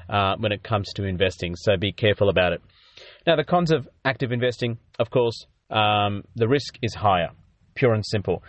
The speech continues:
So the risk of you making money, um, is higher, uh, but the benefits is also higher if you do make that money. So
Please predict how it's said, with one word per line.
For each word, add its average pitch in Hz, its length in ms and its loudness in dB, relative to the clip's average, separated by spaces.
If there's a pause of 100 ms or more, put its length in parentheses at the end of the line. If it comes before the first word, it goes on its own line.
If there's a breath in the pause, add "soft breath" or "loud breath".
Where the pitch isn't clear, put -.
(160 loud breath)
So - 160 -2
the 117 140 4
risk 147 420 0
of 123 140 0
you 127 160 2
making 120 560 0
money, 170 480 2 (320 soft breath)
um, 107 260 2
is 117 160 -2
higher, 196 520 2 (300 soft breath)
uh, 110 180 2
but 107 180 0
the 156 80 0
benefits 185 680 0
is 120 180 0
also 117 260 2
higher 104 380 4
if 120 160 -4
you 110 40 2
do 127 220 2
make 98 200 2
that 92 140 0
money. 92 240 0
So 113 280 2